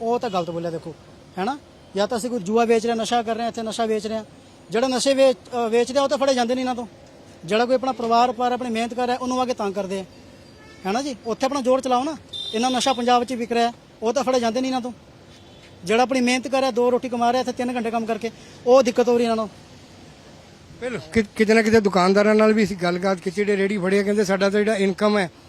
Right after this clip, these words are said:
Speaker 2: ਇਹੀ ਇਨਕਮ ਹੈ, ਇਹੀ ਗੁਜ਼ਾਰਾ ਹੈ, ਘਰ-ਬਾਰ ਵੀ ਅਸੀਂ ਚਲਾਉਣਾ ਹੈ, ਘਰ-ਬਾਰ ਵੀ ਦੇਖਣਾ, ਜਵਾਕ ਜੱਲੇ ਵੀ ਇੱਥੋਂ ਪੜ੍ਹਾਉਣੇ ਆ।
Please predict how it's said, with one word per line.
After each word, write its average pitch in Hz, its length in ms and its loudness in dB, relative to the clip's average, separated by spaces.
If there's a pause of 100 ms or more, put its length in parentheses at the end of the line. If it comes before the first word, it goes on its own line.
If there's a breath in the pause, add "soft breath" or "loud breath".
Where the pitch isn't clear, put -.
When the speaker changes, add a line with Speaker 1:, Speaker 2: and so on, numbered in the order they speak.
(200)
Speaker 2:
ਇਹੀ 226 280 6
ਇਨਕਮ 214 380 2
ਹੈ, 220 80 2
ਇਹੀ 214 180 0
ਗੁਜ਼ਾਰਾ 196 400 2
ਹੈ, 214 60 2
ਘਰ-ਬਾਰ 185 480 -2
ਵੀ 208 120 -2
ਅਸੀਂ 202 140 -2
ਚਲਾਉਣਾ 202 320 -2
ਹੈ, 208 60 -4
ਘਰ-ਬਾਰ 185 440 -4
ਵੀ 208 140 -6
ਦੇਖਣਾ, 202 380 -4
ਜਵਾਕ 180 280 -4
ਜੱਲੇ 196 260 -4
ਵੀ 208 100 -4
ਇੱਥੋਂ 208 220 -8
ਪੜ੍ਹਾਉਣੇ 202 340 -4
ਆ। 214 60 -4